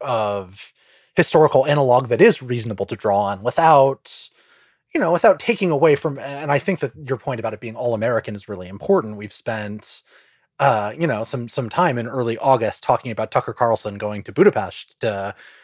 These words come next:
broadcast from, you know, an authoritarian capital admiringly, not, not, not critically. And, you know, I've, I've written a lot about this, about the way in which the American right is developing a sort of, um, you know, uh, leftist in nineteen nineteen admiration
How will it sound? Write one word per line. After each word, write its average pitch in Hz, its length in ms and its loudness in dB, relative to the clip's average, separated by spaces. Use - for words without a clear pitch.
broadcast 123 760 2
from, 98 440 -6
you 107 100 -12
know, 95 80 -10
an 104 60 -6
authoritarian 104 840 -4
capital 113 840 2
admiringly, 123 840 4
not, 107 200 -8
not, 110 320 -8
not 117 200 -6
critically. 262 420 0
And, 170 100 2
you 160 60 4
know, 123 60 4
I've, 113 200 0
I've 156 120 4
written 156 140 2
a 123 60 -2
lot 143 220 6
about 113 280 2
this, 104 320 -6
about 104 200 -8
the 120 60 -12
way 117 200 -2
in 104 80 -6
which 104 160 -12
the 117 80 -12
American 98 340 -10
right 110 200 -6
is 98 100 -14
developing 95 380 -8
a 92 40 -16
sort - 240 -8
of, 92 220 -12
um, 98 600 -6
you 170 100 2
know, 101 420 0
uh, 98 480 -4
leftist 135 420 2
in 117 80 -4
nineteen 117 340 -6
nineteen 104 380 -8
admiration 101 720 -6